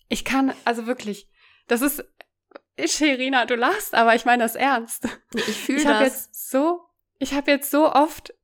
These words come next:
Speaker 1: gefühlt fast mein Leben verloren, <laughs> weil es Leute gibt, die entweder nicht blinken,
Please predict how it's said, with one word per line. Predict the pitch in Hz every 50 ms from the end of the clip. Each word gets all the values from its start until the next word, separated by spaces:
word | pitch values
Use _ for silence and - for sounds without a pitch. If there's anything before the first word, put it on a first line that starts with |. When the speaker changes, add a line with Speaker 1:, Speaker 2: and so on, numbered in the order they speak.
| _ _
Speaker 1:
gefühlt | 233 - 285 - - 294 311 294 302 - -
fast | - - 277 269 - -
mein | 254 240 233
Leben | 226 226 226 247 277 277 311
verloren, | 302 - - 214 196 190 185 180 185 190 233 320
<laughs> | 339 - - - - _ _ _ _ - - - - - - - -
weil | 233 233 240
es | 247 -
Leute | 247 233 247 269 262 262 208
gibt, | 196 202 202 202 - - - -
die | 214 214 208 - -
entweder | 226 240 262 254 262 233 233 220
nicht | 220 214 - -
blinken, | - 202 190 196 196 175 - - 160 156 165 165